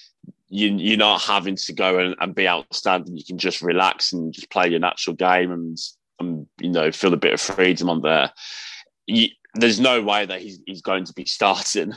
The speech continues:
next weekend on the back of a five-minute cameo against a fairly toothless Brighton attack. So, but what it, what it has done now is he'll, he'll, that five minutes, it would have just given him that little taste of first team football. And,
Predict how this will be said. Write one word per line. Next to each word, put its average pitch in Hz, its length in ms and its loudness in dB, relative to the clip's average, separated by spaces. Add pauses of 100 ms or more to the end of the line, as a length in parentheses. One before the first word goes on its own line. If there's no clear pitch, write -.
(360)
next - 420 0
weekend 101 520 0
on 95 80 -4
the 95 80 -6
back 92 240 -6
of 90 80 -8
a 90 60 -6
five-minute 92 720 -2 (300)
cameo 90 380 -2
against 85 360 -8
a 85 100 -10 (360)
fairly 95 360 0
toothless - 540 -4
Brighton 90 440 2
attack. 85 500 -2
So, 87 340 0 (580)
but 110 160 6
what 127 220 4
it, 120 120 -2
what 131 300 2
it 113 100 4
has 120 340 -6
done 98 200 -12
now 104 240 -4
is - 380 -12 (160)
he'll, 101 280 -2 (180)
he'll, 107 220 -2 (120)
that 113 180 4 (200)
five 110 280 0
minutes, 85 580 -10 (300)
it 101 80 -4
would 104 100 0
have 101 120 -2
just - 240 -6
given 95 160 -4
him 90 100 -2
that 90 140 2
little 82 240 2
taste - 560 -2 (340)
of - 100 -10
first 95 320 0
team 90 140 -4
football. 85 540 0
And, 80 320 -4